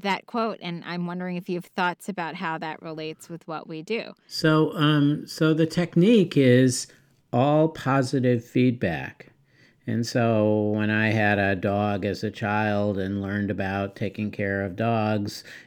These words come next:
Speaker 2: you know, it was a combination of the carrot and the stick. If the dog did something bad, you would scold the dog. If the dog did something good, you would reward the dog.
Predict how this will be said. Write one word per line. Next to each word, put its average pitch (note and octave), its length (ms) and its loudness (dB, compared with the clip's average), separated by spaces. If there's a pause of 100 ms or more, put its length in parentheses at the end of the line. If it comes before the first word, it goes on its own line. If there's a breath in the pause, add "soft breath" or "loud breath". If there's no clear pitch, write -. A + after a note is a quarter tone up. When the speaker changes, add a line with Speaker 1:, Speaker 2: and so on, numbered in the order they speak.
Speaker 2:
you G2 120 -4
know, F#2+ 160 -4
it G2 40 -2
was F#2+ 180 -4
a G2 60 -4
combination G2+ 840 -4
of F2+ 160 -6
the F#2 120 -8
carrot G2 440 -4
and F#2+ 200 -4
the F#2+ 60 -6
stick. B2+ 460 -2
If - 160 -10
the F#2 140 -8
dog F#2+ 400 -2
did F#2 200 -4
something G2 520 -6
bad, G2+ 500 -2
you F2+ 300 -4
would F#2 260 -6
scold G2 460 -4
the G2 80 -4
dog. B2 500 0 (320 loud breath)
If - 160 -10
the F#2 140 -8
dog E2+ 400 -8
did F#2 180 -8
something F#2 460 -8
good, F#2+ 360 -4
you F#2+ 200 -6
would F#2+ 160 -10
reward G#2+ 560 0
the A2 100 -2
dog. D#2+ 460 -8